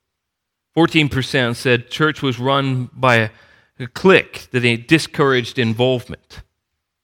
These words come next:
Sixteen percent said pastor was not a good preacher. Fourteen percent said the pastor was judgmental of others.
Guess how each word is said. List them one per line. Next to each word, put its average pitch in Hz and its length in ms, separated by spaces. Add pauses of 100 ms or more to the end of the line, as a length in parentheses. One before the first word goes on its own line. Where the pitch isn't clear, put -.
(560)
Sixteen 165 440
percent 127 440
said 120 260
pastor 147 420
was 120 200
not 131 160
a 123 40
good 110 220
preacher. 151 440
Fourteen 156 480
percent 120 460
said 120 220
the - 60
pastor 143 380
was 113 200
judgmental 127 680
of 101 120
others. 117 420